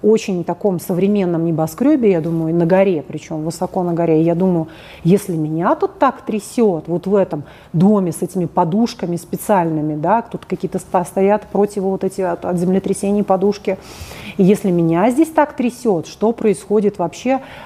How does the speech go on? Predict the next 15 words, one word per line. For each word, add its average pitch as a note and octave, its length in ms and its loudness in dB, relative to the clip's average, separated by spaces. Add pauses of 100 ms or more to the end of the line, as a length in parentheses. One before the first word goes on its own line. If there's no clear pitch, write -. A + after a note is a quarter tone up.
в - 120 -20
пятиэтажках G#3 800 2
в - 20 -20
старом F3+ 340 -2
центре? G#3+ 460 -2
Там, E3+ 240 -4
наверное, F3+ 360 -2
все, - 200 -4
все F#3 200 -4
эти - 120 -6
домики G3 460 2 (240)
просто F#3+ 240 -4
в - 40 -16
коробочку G3 480 0
сложились. F#3+ 600 0